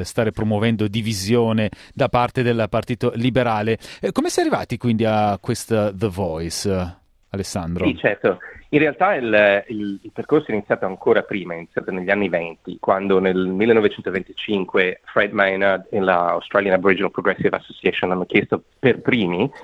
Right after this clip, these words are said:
Speaker 2: eh, una forma di rappresentazione all'interno del Parlamento, seguita nel millenovecentotrentatré da William Cooper,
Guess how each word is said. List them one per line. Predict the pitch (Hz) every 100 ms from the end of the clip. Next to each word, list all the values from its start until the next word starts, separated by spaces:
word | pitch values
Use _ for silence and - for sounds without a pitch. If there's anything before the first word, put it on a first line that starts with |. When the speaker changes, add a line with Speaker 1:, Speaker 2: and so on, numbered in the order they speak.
| - -
Speaker 2:
eh, | - 117 98
una | 123 107 98 92
forma | - 120 104
di | 90
rappresentazione | 90 95 95 - _ 98
all'interno | 90 87 92 95
del | 85 80
Parlamento, | 90 87 85 85 - - _ _ -
seguita | 110 123 113
nel | 98
millenovecentotrentatré | 104 110 101 92 104 95 107 87 92 - 92 92
da | 87 85 85 117
William | 107 104 95
Cooper, | - 107 - 90